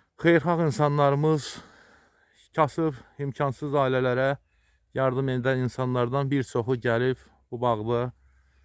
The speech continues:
öz gözləri ilə, öz ayağı ilə, bax bu, necə ki, mən səhər-səhər öz ayağımla, bax bu bağı gəzirəm.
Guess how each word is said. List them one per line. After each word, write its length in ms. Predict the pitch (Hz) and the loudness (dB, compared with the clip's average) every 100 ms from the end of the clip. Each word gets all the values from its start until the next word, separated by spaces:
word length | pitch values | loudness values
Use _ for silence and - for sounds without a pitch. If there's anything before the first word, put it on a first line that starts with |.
| _ _ - | _ _ -2
öz 220 | 131 123 - - _ _ _ - - | 0 0 -4 -20 _ _ _ -16 -6
gözləri 420 | 120 110 127 127 | -4 0 2 2
ilə, 200 | 123 120 117 - 120 | -2 -4 -6 -10 -8
öz 180 | 123 | -6
ayağı 400 | 110 110 110 117 | -2 0 2 0
ilə, 140 | 127 117 113 | 0 -2 -2
bax 140 | 104 - | -4 -6
bu, 140 | 131 127 - _ _ 127 | -6 -6 -6 _ _ -6
necə 220 | 113 113 | -2 -2
ki, 80 | - 120 | 0 -2
mən 160 | 110 | -2
səhər-səhər 720 | - 110 120 - 113 113 120 123 _ _ _ _ _ _ _ - | -2 0 0 0 -4 -2 -2 -6 _ _ _ _ _ _ _ -4
öz 220 | 139 117 117 | 0 2 4
ayağımla, 480 | 117 113 127 123 120 104 117 | 4 4 0 0 0 -2 -4
bax 140 | 113 - | -4 -4
bu 160 | 120 | -4
bağı 300 | 113 110 120 | -2 0 0
gəzirəm. 600 | - 113 107 123 127 127 | 0 0 0 0 -2 -4